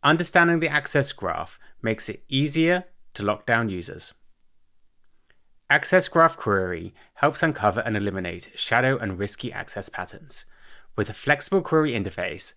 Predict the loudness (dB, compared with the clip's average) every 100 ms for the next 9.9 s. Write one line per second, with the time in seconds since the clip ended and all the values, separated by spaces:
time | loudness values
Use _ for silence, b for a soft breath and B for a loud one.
0 | b b -10 0 2 4 2 -2 -4 0
1 | 2 0 -2 -8 -8 -8 -2 -2 -2 -4
2 | -10 -14 -14 -20 -20 -20 -20 -20 -20 -20
3 | -20 _ -20 -20 _ _ _ _ -20 _
4 | _ _ -2 4 4 6 2 4 2 2
5 | 0 -6 -8 -12 -14 -10 0 0 2 2
6 | 2 2 0 -6 -10 -14 -6 -2 0 0
7 | -4 -2 -2 -2 -6 -2 2 2 2 -4
8 | -6 -4 -4 -4 -8 -12 -14 -16 B B
9 | B -4 2 2 2 0 2 2 0